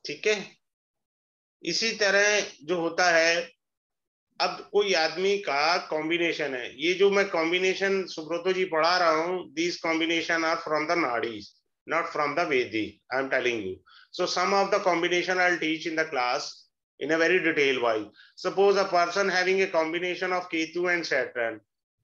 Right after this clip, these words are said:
इस जन्म में वो आदमी बिजनेस नहीं कर सकता, वो घाटा ही खाएगा।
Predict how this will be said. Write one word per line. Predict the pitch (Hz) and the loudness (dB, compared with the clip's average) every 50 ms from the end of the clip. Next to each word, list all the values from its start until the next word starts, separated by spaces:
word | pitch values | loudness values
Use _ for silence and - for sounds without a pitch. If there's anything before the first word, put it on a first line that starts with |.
| _ _ _ _ - | _ _ _ _ 0
इस | 175 196 185 156 147 | 0 0 0 0 0
जन्म | 170 170 175 185 190 196 | 0 2 4 4 4 4
में | 196 202 202 | 4 4 4
वो | 196 190 190 | 4 4 4
आदमी | 180 170 165 160 170 190 196 | 4 4 4 4 2 0 0
बिजनेस | 175 175 165 160 160 180 175 170 | 0 0 -2 -2 0 0 0 0
नहीं | 165 165 170 170 - | 0 0 0 -2 0
कर | - 151 143 | -2 -4 -4
सकता, | - - 139 - - 151 147 156 165 | -4 -8 -10 -6 -4 0 2 2 2
वो | 160 170 160 | 2 0 -2
घाटा | 135 120 123 - 147 | 0 -2 0 2 0
ही | 156 156 143 | 0 0 -2
खाएगा। | 123 120 110 101 98 92 98 92 98 | -4 -6 -6 -6 -8 -10 -12 -14 -14